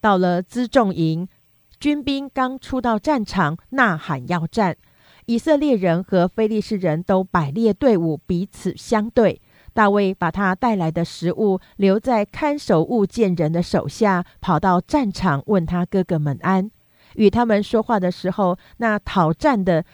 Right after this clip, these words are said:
就是属加特的非利士人歌利亚，从非利士队中出来，说：“从前所说的话，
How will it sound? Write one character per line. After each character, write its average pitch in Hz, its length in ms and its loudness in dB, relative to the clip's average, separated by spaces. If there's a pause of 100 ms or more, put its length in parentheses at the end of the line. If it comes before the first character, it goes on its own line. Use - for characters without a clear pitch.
(140)
就 226 160 4
是 202 180 0
属 170 280 0
加 262 320 -4
特 269 200 2
的 185 160 2
非 277 240 2
利 294 140 0
士 233 180 -2
人 175 240 0
歌 262 220 4
利 269 140 0
亚， 170 240 0 (240)
从 180 260 2
非 220 160 0
利 208 160 0
士 185 240 0
队 208 240 2
中 175 240 0
出 196 240 2
来， 151 320 0 (360)
说 226 440 4
：“从 233 240 0
前 208 260 2
所 196 200 -6
说 196 240 -2
的 180 100 -4
话， 190 320 0